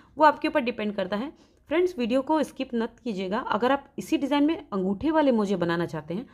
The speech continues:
तो मैं लास्ट में इसके लिए आपको टिप्स भी बताऊँगी, ठीक है। तो मैं यहाँ पे छः डिज़ाइन बना के फिर आपको बताती हूँ।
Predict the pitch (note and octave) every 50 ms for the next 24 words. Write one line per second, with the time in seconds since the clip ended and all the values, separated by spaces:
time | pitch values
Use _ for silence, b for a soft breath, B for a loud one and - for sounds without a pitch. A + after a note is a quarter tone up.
0 | B B B B B C#4 D4 D#4+ C#4+ A#3+ G3+ A3+ A3 - - C#4+ C#4 B3+ - -
1 | A#3+ A#3 G#3+ - - F#3 - - - F#3 F3+ F3+ - G3 G#3+ A3 G3 F3+ - D3+
2 | D3 D3+ D3+ D#3+ - b b b b b b D#4+ E4+ D#4 C4+ - C4 C4 C#4+ C#4+
3 | C#4+ C#4+ C#4+ - - - B3+ A#3+ A#3 B3 C#4+ C#4 A#3+ A3 G#3 G#3+ G#3+ G#3 G3 -
4 | - F#3 D#3+ C3 C#3+ - D#3+ D3+ - - C#3+ - D3+ D3+ -